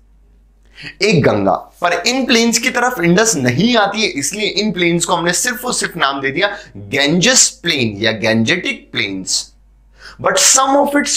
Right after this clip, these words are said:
lower portion also drained by a river named ब्रह्मपुत्रा। तो these plains combinedly named as Gangetic या ब्रह्मपुत्रा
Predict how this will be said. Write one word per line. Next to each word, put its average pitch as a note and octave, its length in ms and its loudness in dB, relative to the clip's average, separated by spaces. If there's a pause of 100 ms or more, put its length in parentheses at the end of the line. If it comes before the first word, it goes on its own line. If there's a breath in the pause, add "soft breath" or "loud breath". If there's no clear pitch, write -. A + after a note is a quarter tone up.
lower G#3+ 640 4
portion E3 440 2
also D3 360 0 (120)
drained A3 420 2
by E3+ 160 2
a - 220 0
river D3 320 0
named D#3 380 0 (100)
ब्रह्मपुत्रा। G#3+ 680 -2 (120)
तो - 80 -4 (140)
these A#3+ 400 2
plains A3+ 440 -2
combinedly F#3+ 720 0
named E3 380 0 (180)
as B2+ 260 -2 (680 soft breath)
Gangetic E3 600 0 (180)
या C3+ 160 2
ब्रह्मपुत्रा D3 760 0